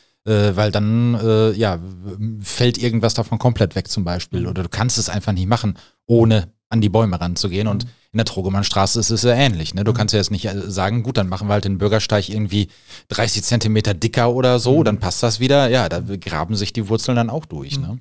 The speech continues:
Speaker 2: Gut, aber das Gute an der ganzen Geschichte ist,
Speaker 1: Ja.
Speaker 2: wir diskutieren ja jetzt darüber, ne?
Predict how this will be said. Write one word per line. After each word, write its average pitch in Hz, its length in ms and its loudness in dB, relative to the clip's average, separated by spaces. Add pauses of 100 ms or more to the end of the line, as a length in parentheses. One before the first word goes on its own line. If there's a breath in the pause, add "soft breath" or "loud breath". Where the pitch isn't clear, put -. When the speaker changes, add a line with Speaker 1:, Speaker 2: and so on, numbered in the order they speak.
(680 loud breath)
Speaker 2:
Gut, 175 180 2
aber 120 160 2
das 135 200 2
Gute 226 280 6
an 175 140 2
der 165 100 2
ganzen 180 320 2
Geschichte 175 440 -4
ist, 175 140 -6
Speaker 1:
Ja. 98 160 0
Speaker 2:
wir 180 220 4
diskutieren 180 680 0
ja 185 120 0
jetzt 180 320 -2
darüber, 190 580 -2
ne? 156 280 -4